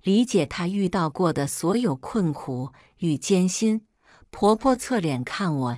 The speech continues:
眼角有泪滴落：“我就想你和小郑快乐幸福。”我想起老爸的话，“对你们有一丁点影响，他都不带干的。”父母之爱子女，都在行动里。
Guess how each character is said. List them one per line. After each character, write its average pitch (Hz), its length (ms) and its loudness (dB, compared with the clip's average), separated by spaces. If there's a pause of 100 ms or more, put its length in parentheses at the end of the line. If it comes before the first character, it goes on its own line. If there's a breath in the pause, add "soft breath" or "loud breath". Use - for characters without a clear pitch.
(120)
眼 185 280 4
角 190 280 0
有 160 240 -2
泪 160 200 0
滴 208 240 -2
落 214 380 -2 (380 soft breath)
：“我 175 140 2
就 175 180 2
想 156 360 0
你 135 240 0
和 170 220 -4
小 127 340 -4
郑 160 340 -2 (260 soft breath)
快 254 320 -2
乐 160 160 -2
幸 151 320 -2
福。” 127 420 -8 (380 soft breath)
我 170 140 2
想 156 300 0
起 180 220 0
老 131 280 0
爸 196 260 -2
的 135 120 -4
话 127 360 -6 (340 soft breath)
，“对 190 180 2
你 156 160 2
们 156 160 2
有 143 220 -2
一 190 200 0
丁 240 280 2
点 131 320 -2
影 147 260 0
响， 120 440 -4
他 - 180 -4
都 175 180 0
不 160 200 -2
带 175 200 -2
干 151 300 -2
的。” 123 220 -6 (240 soft breath)
父 - 260 0
母 139 240 0
之 180 200 -4
爱 185 260 -2
子 147 240 -4
女， 131 340 0 (380 soft breath)
都 185 180 0
在 180 160 -2
行 143 340 -2
动 170 240 0
里。 120 300 -6